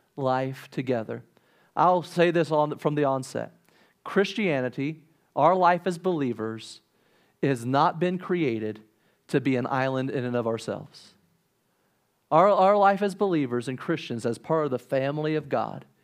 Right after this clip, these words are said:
we were not created to be the lone, lone ranger. There are no lone rangers in Christianity.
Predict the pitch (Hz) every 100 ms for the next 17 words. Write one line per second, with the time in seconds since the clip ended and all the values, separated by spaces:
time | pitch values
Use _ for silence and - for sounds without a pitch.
0 | _ _ _ 143 127 123 139 - 165 143
1 | 127 117 - 123 120 113 117 117 113 117
2 | - 120 120 117 117 110 - 113 - _
3 | _ _ - 143 170 226 131 123 113 113
4 | 107 107 110 110 113 - 117 110 113 -